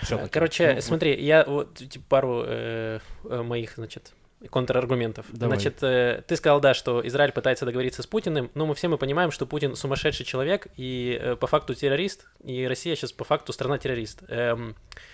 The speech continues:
Speaker 2: и нет возможности договориться с террористами. И Израиль это уже дога-, ну, типа, это уже доказано. Эм, н-, типа, ты можешь щас договориться, но это не значит о том, что Путин через неделю передумает и не начнёт херячить ракетами по голландским высотам, условно.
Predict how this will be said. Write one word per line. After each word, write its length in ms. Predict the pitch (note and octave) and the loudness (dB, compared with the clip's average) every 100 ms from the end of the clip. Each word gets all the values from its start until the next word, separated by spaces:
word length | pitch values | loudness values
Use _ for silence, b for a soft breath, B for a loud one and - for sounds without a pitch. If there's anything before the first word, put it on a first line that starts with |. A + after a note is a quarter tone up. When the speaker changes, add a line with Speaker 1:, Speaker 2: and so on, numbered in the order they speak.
| B B | B B
Speaker 2:
и 80 | D#3+ | -2
нет 340 | F3+ G#3+ - - | 2 2 0 -6
возможности 460 | C#3+ D#3 F#3+ F#3 | -2 2 2 0
договориться 380 | C#3 D3+ E3+ D3+ | 0 4 4 2
с 40 | - | 2
террористами. 580 | D3 C3+ B2+ A#2 A2 G#2+ | 2 2 -2 -6 -8 -12
И 220 | - B2 B2+ | -12 -8 -2
Израиль 260 | C3+ E3 | 2 2
это 160 | C#3 B2+ | 2 -4
уже 120 | A#2+ | -4
дога-, 300 | A#2+ B2+ D3+ | -4 0 0
ну, 140 | C#3+ D3 | 0 -4
типа, 220 | - A#2+ | -4 -2
это 200 | - C3+ | -2 -2
уже 120 | A#2+ | -2
доказано. 520 | - C#3 B2 A2+ A2+ - | 0 4 2 0 -10 -12
Эм, 520 | - A#2+ A#2+ A#2+ A#2 A2+ | -10 -6 -4 -4 -8 -12
н-, 320 | D3+ D3+ D3 D3+ _ _ | -8 -6 -6 -8 _ _
типа, 180 | - D#3 | -12 -4
ты 80 | F#3 | 0
можешь 180 | D#3 D#3+ | 2 2
щас 120 | D#3 | 2
договориться, 460 | C#3+ D#3 A#3+ - A#2+ | 2 2 2 0 -2
но 80 | D3 | -2
это 100 | D#3 | 0
не 60 | |
значит 220 | D#3+ F3+ D3 | -2 -2 0
о 20 | |
том, 120 | G#3 | -2
что 140 | - | -2
Путин 240 | - E3 C#3+ | -4 -4 -4
через 160 | C#3+ | -4
неделю 260 | C#3+ C#3+ D3 | -2 0 0
передумает 560 | C#3+ D3 G3+ E3+ A#2+ - | -2 -4 -2 0 -2 -4
и 540 | B2 B2+ C3 B2+ B2+ - B B B | -10 -8 -6 -6 -6 -10 B B B
не 80 | C3+ | -2
начнёт 300 | C3 - D3+ | -2 0 -2
херячить 440 | - C3+ C#3 - - | 0 2 2 0 -4
ракетами 500 | B2 C#3 - A#2 A2+ | 0 0 0 -4 -6
по 460 | - B2+ A#2+ A#2 | -4 -2 0 0
голландским 420 | A#2 B2 A#2+ - | 2 2 2 -2
высотам, 400 | A#2+ - A2+ - A#2 | -6 -6 -8 -8 -12
условно. 380 | C3 - A#2 A#2 | -12 -6 -6 -6